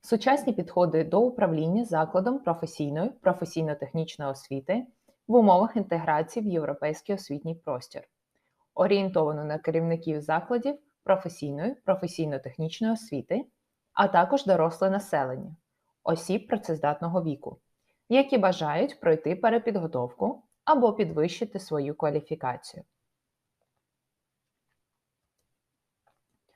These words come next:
Ключовою метою програми є опанування сучасних підходів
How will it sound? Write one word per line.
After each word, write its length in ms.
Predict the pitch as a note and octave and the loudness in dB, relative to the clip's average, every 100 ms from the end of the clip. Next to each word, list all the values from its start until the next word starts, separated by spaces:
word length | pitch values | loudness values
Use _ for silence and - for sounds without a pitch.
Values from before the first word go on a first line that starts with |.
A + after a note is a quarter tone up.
| _ _ _ | _ _ _
Ключовою 560 | A#3+ B3+ D#4 C4+ B3+ | -2 0 2 6 6
метою 500 | G3 F#3+ F#3+ F#3 F3 | 6 2 4 6 6
програми 560 | F3+ F#3+ G3+ B3+ D4+ D#3 - - | 4 0 2 0 0 -4 -8 -8
є 200 | D#3+ G3 | 0 2
опанування 640 | A#3 G3+ F3 E3 A3+ C4 | 4 2 2 0 0 -2
сучасних 540 | G3 E3 F3 F3+ F3 | -4 -4 -4 -2 -6
підходів 580 | F3 D#3 - A3+ B3 - | -6 -6 0 2 2 -2